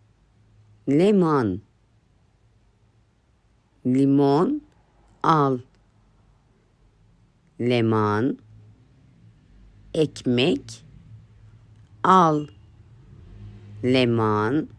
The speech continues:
Minik. Lokum al. Melek. Ak.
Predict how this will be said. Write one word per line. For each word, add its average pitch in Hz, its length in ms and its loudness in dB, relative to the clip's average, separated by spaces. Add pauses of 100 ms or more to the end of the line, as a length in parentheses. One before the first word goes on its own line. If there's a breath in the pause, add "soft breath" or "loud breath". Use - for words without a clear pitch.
(1900)
Minik. 135 840 0 (1500)
Lokum 135 840 -2 (1000)
al. 160 400 2 (2750)
Melek. 127 840 0 (1200)
Ak. - 540 -2